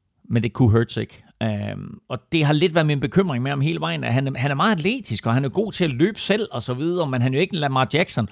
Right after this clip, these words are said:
der lige pludselig kan skifte fra løber til kaster. Øh, og når det så er sagt, så vil jeg sige to, øh, så er det også imponerende, den bredde, som Bucs har, øh, og har vist indtil videre, fordi,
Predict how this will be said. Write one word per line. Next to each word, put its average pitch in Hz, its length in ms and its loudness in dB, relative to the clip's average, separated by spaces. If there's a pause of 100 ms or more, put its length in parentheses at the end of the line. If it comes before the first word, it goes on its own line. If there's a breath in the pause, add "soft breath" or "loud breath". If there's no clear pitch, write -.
(220 loud breath)
der 139 60 6
lige 160 140 4
pludselig 165 340 2
kan 117 120 -4
skifte - 320 -6
fra 123 100 4
løber 139 280 2
til 117 140 -6
kaster. - 440 -2 (480 loud breath)
Øh, 117 380 6 (160)
og 147 220 2
når 147 120 4
det 180 220 2
så 185 120 2
er 156 60 4
sagt, 139 300 0
så - 80 -2
vil 151 60 0
jeg 131 80 -4
sige 123 140 -6
to, 175 380 2 (120)
øh, 117 300 0
så 143 120 2
er 143 40 6
det 123 100 2
også 156 200 4
imponerende, 117 580 2
den 131 240 0
bredde, 135 380 -2 (460)
som 120 380 2
Bucs - 300 4
har, 123 400 -2 (420 loud breath)
øh, 104 580 2 (100)
og 120 120 0
har 123 100 0
vist 151 300 -2
indtil 127 260 0
videre, 131 380 0
fordi, 123 540 -4